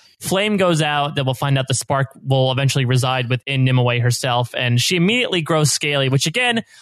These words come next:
I'll have to throw out the question that I asked in the premiere.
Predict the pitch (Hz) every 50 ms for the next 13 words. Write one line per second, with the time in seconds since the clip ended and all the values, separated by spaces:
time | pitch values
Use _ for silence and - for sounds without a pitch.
0 | - - 175 196 180 175 175 190 196 196 185 - - - 190 180 170 - - 165
1 | 151 147 147 143 - _ 147 151 143 143 139 135 135 131 131 - 135 143 139 131
2 | - - 143 135 120 - - 151 135 139 143 143 135 127 123 123